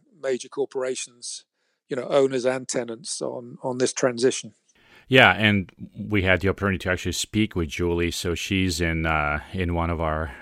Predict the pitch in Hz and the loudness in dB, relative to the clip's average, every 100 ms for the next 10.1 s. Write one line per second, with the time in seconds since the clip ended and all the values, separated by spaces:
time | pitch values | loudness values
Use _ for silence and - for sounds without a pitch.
0 | - 82 76 76 - 87 82 - 80 76 | -12 -10 -8 -10 -8 -6 -6 -6 -8 -6
1 | - - 90 87 80 80 78 80 78 80 | -8 -8 -4 -2 -2 -4 -4 -4 -4 -2
2 | 78 - 80 73 - _ 98 98 95 90 | -4 -4 -6 -8 -12 _ 2 2 0 -2
3 | 85 87 82 82 82 - 87 85 85 80 | 0 0 0 0 -2 -2 -4 -2 0 0
4 | 78 - - - - 160 139 - 123 - | -4 -8 -20 -20 -2 6 8 8 4 4
5 | - 127 143 123 123 123 - 92 90 92 | 4 6 8 6 2 0 2 0 2 0
6 | - 98 95 101 98 - 123 120 113 98 | 0 0 4 4 2 -2 2 4 4 4
7 | 92 87 85 - 90 85 87 85 90 87 | 4 4 2 0 -2 0 0 -2 0 0
8 | 82 - 78 85 78 78 90 92 80 - | -2 -8 -6 -4 -2 0 2 0 0 -4
9 | 82 - 78 76 82 76 78 87 90 85 | -6 -4 -6 -6 -6 -6 -2 -2 0 0
10 | 82 | -2